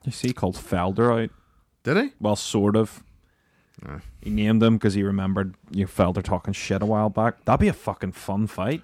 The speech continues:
Speaker 2: It would be a fun fight.
Speaker 1: But it'll not happen,
Speaker 2: But
Speaker 1: obviously.
Speaker 2: no. Um, but yeah, it is literally perfect night for, for Conor McGregor, and I'm sure the U F C are absolutely delighted.
Speaker 1: Yeah, um,
Speaker 2: And so they should be.
Speaker 1: question.
Speaker 2: Mm-hmm.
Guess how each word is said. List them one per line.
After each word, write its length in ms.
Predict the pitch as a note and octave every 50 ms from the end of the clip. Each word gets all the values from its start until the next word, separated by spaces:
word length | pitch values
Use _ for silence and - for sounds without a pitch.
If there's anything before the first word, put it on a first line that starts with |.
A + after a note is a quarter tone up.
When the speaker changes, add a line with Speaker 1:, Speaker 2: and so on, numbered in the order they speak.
| _ -
Speaker 2:
It 60 | A2+
would 180 | C3 D3+ D#3+
be 100 | D#3 E3+
a 60 | E3 D#3+
fun 240 | - - D#3 D#3+
fight. 240 | - - D#3+ D#3+ -
Speaker 1:
But 100 | - A#2+
it'll 180 | B2 B2 A2+ A#2
not 160 | A#2 G2+ F2+
happen, 340 | F#2 D#2 D#2+ - - F2 F#2+
Speaker 2:
But 100 | - F2+ F2+
Speaker 1:
obviously. 200 | F2+ D#2+ G2+ G#2+
Speaker 2:
no. 280 | G2+ F#2+ F2+ E2+ F2 F#2 F#2+ - _ - - _ - -
Um, 440 | - D#2+ D#2+ D#2+ D2+ D2+ D2+ D#2 E2 _ _ _ _ _ _ _ _ -
but 80 | G2+
yeah, 220 | G#2 A2 A#2 A#2 A#2
it 140 | A2+ G2+
is 220 | G2+ G2 F#2+ E2 D#2
literally 540 | E2+ E2+ E2 - - F2+ E2+ E2 D#2+ D2+ - _ _ _
perfect 400 | - - D#2+ - - - - -
night 200 | D2 D#2+ - -
for, 380 | - - D#2+ D2+ D2+ D#2 F#2+ - _
for 160 | - D#2+ D2+
Conor 280 | - - D#2+ D#2 D2+
McGregor, 300 | D2+ - D#2 D#2+ E2 -
and 100 | - D#2
I'm 80 | E2 E2
sure 300 | - - - E2+ D#2+ D#2+
the 140 | D#2 F2+ F#2
U 220 | E2 G2 E2+ D2+ C#2+
F 100 | - -
C 320 | - - C#2+ D#2 D#2+ - _ _ _ _ _ _ _ _ _ -
are 360 | D#2 E2 E2+ E2 D#2+ D#2+ - -
absolutely 800 | - E2 D#2+ D#2+ - - - - - E2 D#2+ D2+ - - F#2+ F#2+
delighted. 500 | F#2 - D#2+ C#2 C#2 C2 C2 C#2+ - - _ _ - - - - - - - - _ _
Speaker 1:
Yeah, 300 | - C#3+ D#3+ E3+ E3+ -
um, 400 | - B2+ C#3+ C#3+ C#3 C3+ C3 - - _ _ _ _ - - - - - - - -
Speaker 2:
And 100 | D#3 -
so 100 | - C4+
they 60 | F#3+
should 240 | B2+ - F#2 E2 D#2+
be. 160 | A#2 A#2+ F#2 - _ _ - - _ _ _ _ _ _ _ _ _ _ -
Speaker 1:
question. 560 | - G3+ B2+ B2+ - - - B2 A#2+ A2 G#2 - _ _ _ _ _ _ _ _ _ -
Speaker 2:
Mm-hmm. 160 | - F2+ G#2+